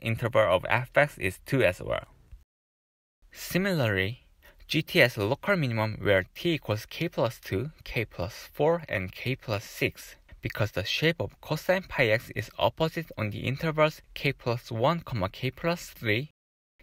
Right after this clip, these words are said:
k plus three, comma k plus five, and k plus five, comma k plus seven, compared to the previous intervals. It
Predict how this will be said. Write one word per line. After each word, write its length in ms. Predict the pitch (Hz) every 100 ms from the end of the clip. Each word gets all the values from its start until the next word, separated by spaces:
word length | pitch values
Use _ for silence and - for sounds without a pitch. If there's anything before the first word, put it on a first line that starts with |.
| -
k 180 | -
plus 360 | 131 - 107 -
three, 280 | - 175 202 -
comma 280 | 139 113
k 240 | - - 123
plus 320 | - 170 -
five, 400 | - 92 104 - _ _ - -
and 220 | 98 98
k 200 | - 156
plus 280 | - 160 160
five, 380 | - 120 110 -
comma 220 | - 92 -
k 160 | -
plus 320 | 139 - 107 113
seven, 600 | - 131 131 73 58 - - -
compared 400 | - 120 127 110
to 100 | -
the 120 | 90
previous 440 | - 147 143 127
intervals. 680 | - 113 85 - - - - - _ _ _ _ _ -
It 180 | 120